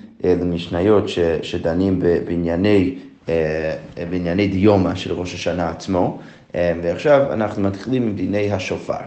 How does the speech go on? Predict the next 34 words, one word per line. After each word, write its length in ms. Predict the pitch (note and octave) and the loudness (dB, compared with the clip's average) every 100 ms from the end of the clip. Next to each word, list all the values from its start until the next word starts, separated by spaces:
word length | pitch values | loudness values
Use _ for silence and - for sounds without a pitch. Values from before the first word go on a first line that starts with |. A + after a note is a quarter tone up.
| - | -12
אז 200 | G#2 - | -10 -4
המשנה 360 | F2 F2+ C3+ | -4 -2 0
אומר 220 | B2 A2 F#2+ | 2 2 -2
ככה, 280 | - - - - | -4 -10 -14 -4
"כל 200 | D#3+ E3 | 0 2
השופרות 880 | B2+ - C3+ C3+ A2 - A2+ C3+ - - - _ - | 0 4 4 6 4 4 2 0 -4 -14 -20 _ -2
כשרים 640 | A#2 - D3 C#3 A#2+ E2+ F2+ | 0 4 6 6 4 2 0
חוץ 420 | - D#3 - - | 6 6 6 2
משל 400 | B2 B2+ A#2 - | 2 4 4 6
פרה." 320 | G2+ F#2+ - - A2+ | 4 4 2 0 -2
רש"י 200 | A#2+ - | 0 0
כותב, 220 | G#2 A2+ | 2 4
מה 160 | G#2+ A#2 | 4 4
זה 100 | G#2 - | 2 2
כל 240 | A#2 G2+ | 4 4
השופרות? 840 | F#2 - - - E2+ E2 C3 - - - - _ _ _ | 4 0 -4 -4 -2 4 4 2 -8 -20 -20 _ _ _
"כל 180 | - D3 | 6 8
השופרות 640 | C#3+ B2+ A2+ A#2 D3+ A#2 | 8 4 4 6 6 6
בין 400 | G2+ C3+ C#3 C3+ | 6 6 6 2
של 240 | - F#2 - | 0 0 4
איל, 360 | C3+ C#3 C3+ | 8 8 8
בין 340 | A#2 B2+ B2+ B2+ | 4 4 4 4
של 220 | A2+ F#2+ | 2 4
יעל", 340 | F#2+ G#2 G2 A2+ - - | 6 8 6 4 -2 -6
אז 160 | - | -2
הם 160 | B2+ B2 | 0 0
כשרים 600 | - F#2+ F2+ A#2+ G2 - - - - | 0 0 4 4 4 0 -8 -14 -12
לשופר, 480 | - A2 - A2 | -4 0 6 8
לתקיעת 480 | G2+ F2 - A2+ G#2+ | 6 4 4 4 4
שופר 240 | G#2 G#2+ G2+ | 2 4 2
של 120 | G2 | 2
ראש 180 | G2 G2 | -2 -2
השנה, 340 | F#2+ F#2 B2+ - - - | -2 0 -2 -6 -14 0
חוץ 440 | F#3+ F3+ E3+ | 8 10 10